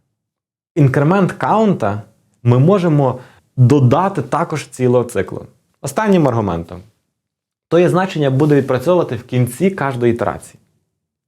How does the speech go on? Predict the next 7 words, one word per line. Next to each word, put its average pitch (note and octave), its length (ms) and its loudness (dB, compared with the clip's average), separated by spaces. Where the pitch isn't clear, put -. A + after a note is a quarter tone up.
Запускаємо. F#2+ 680 -2
Без C3 220 4
змін B2 500 2
в - 60 -2
результаті, A#2+ 760 -2
але A#2+ 320 0
код, G3 380 -4